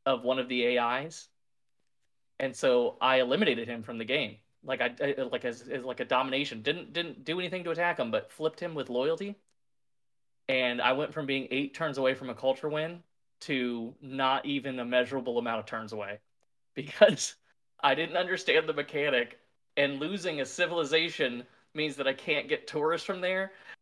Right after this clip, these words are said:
So I lost that game, Tony. I was so proud of it. I was so close to turning that game around.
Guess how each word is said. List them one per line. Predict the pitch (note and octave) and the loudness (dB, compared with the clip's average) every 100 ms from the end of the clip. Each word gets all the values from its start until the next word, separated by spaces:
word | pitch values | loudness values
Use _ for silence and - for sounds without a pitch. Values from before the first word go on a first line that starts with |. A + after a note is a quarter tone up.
| _ | _
So | - D#3 | 4 6
I | F3 | 6
lost | D#3+ C#3 D3 - | 8 8 8 4
that | B2+ A#2 | 0 2
game, | A#2 A#2+ A#2 | 0 0 -2
Tony. | A2 G#2 A#2 - _ _ _ _ _ - | -4 -4 -8 -12 _ _ _ _ _ 0
I | |
was | D3 D3+ | 0 0
so | - E3+ D#3+ F3 | 0 4 4 4
proud | D#3 C#3 D#3 | 4 6 6
of | D#3+ | 6
it. | E3+ | 4
I | D3+ | 4
was | B2+ B2+ | 2 -2
so | - - D3 D#3+ | -8 0 2 2
close | - - D#3 E3 - | -2 -2 0 0 -6
to | D3 | -12
turning | C#3+ D#3+ D3+ D3+ | -6 -2 0 0
that | D3+ C#3 | -2 2
game | D3 C#3+ | 0 4
around. | C3+ C3 C3+ D3 | 2 4 2 -2